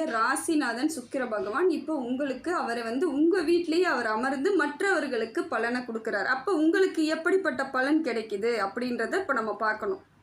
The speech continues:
அப்படி பார்க்கும் பொழுது ஜூலை இருபத்தி ஆறு வரைக்குமே உங்களுக்கு, ஜூலை இருபத்தி ஆறு வரைக்குமே உங்கள் ராசியிலேயே இருப்பாருங்க. சுக்கிர பகவான் உங்கள் ராசியிலேயே இருக்காரு. அப்ப உங்கள் வீட்டுக்குள்ளேயே இருக்கக்கூடிய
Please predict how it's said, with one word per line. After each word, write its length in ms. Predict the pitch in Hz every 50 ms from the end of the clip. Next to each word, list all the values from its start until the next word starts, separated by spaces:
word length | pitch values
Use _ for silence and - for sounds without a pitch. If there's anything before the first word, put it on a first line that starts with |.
| _ _ _ _ _ _ _ -
அப்படி 340 | 262 262 262 330 311 330 330
பார்க்கும் 500 | 320 302 294 359 415 381 - 453 403 370
பொழுது 300 | 339 320 311 320 294 392 320
ஜூலை 520 | 240 226 254 311 370 392 392 403 403 392 349
இருபத்தி 560 | 302 294 311 330 359 381 - - - 320 302
ஆறு 260 | 277 269 269 269 269
வரைக்குமே 680 | 247 254 247 262 277 294 285 - 294 285 294 320 370 370
உங்களுக்கு, 760 | 311 262 269 285 285 285 269 277 269 262 254 - - 330 392 381 - - - _ - 208 208
ஜூலை 300 | 208 285 320 359 349 330 262
இருபத்தி 400 | 277 285 302 349 - 294 311 294
ஆறு 220 | 269 254 247 233
வரைக்குமே 560 | 220 220 240 269 277 277 339 330 285 277 294 339
உங்கள் 360 | 302 262 262 262 254 233 214
ராசியிலேயே 880 | 208 226 233 254 311 311 - 311 294 277 277 254 247 247 240 262 302
இருப்பாருங்க. 540 | 330 277 240 - - 254 233 - 180 165 - - - _ _ _ _ -
சுக்கிர 380 | - 294 247 - 320 311 277
பகவான் 420 | 262 254 226 226 226 247 311 480 508 - - - - - - - - - _ -
உங்கள் 360 | 254 277 302 311 294 277 277
ராசியிலேயே 760 | 247 269 269 277 359 370 - 349 311 285 247 226 233 262 294 294
இருக்காரு. 360 | 254 254 - - 214 196 - - - _ _ _ _ _ _ _ _ _ -
அப்ப 260 | 247 - - - 440 453 403
உங்கள் 340 | 294 302 311 311 302 311 311 254
வீட்டுக்குள்ளேயே 800 | 302 370 403 392 440 415 - - 330 302 302 320 339 339 370 381 330
இருக்கக்கூடிய 800 | 294 311 320 311 - 330 302 - - 277 277 294 285 311 311